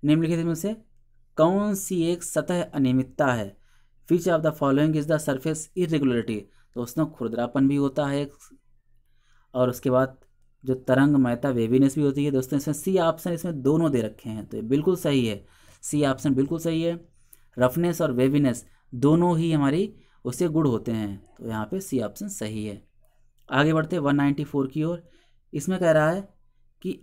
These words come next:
आम तौर पर प्रेस कार्य में कार्यखंड को कहाँ रखा जाता है? दोस्तों प्रेस कार्य में जो है, प्रेस वर्क में जो वर्क पीस है उसको हम डाई के ऊपर रखते हैं। जो प्रेस वर्क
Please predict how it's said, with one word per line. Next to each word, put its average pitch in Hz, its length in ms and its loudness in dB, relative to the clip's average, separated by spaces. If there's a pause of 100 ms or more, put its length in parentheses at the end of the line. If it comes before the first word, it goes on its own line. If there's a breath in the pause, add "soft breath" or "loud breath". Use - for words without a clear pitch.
आम 175 240 2
तौर 165 220 0
पर 170 180 -4
प्रेस 175 320 -4
कार्य 151 300 0 (1000)
में 156 280 0
कार्यखंड 160 580 2
को 180 140 -4 (100)
कहाँ 160 280 0
रखा 135 200 -2
जाता 107 260 -6
है? 104 220 -10 (680)
दोस्तों 135 300 -2
प्रेस 175 320 -4 (220)
कार्य 131 260 0
में 139 180 2
जो 127 140 2
है, 143 180 -4 (420)
प्रेस 190 260 2
वर्क 135 240 0
में 147 100 0
जो 139 140 0
वर्क 151 280 2
पीस 135 220 0
है 175 200 -4 (340 soft breath)
उसको 147 280 -6
हम 185 200 0
डाई 127 260 4
के 139 100 0
ऊपर 127 240 4
रखते 113 260 -6
हैं। 107 240 -6
जो 107 100 -10
प्रेस 131 320 -2
वर्क 127 260 -2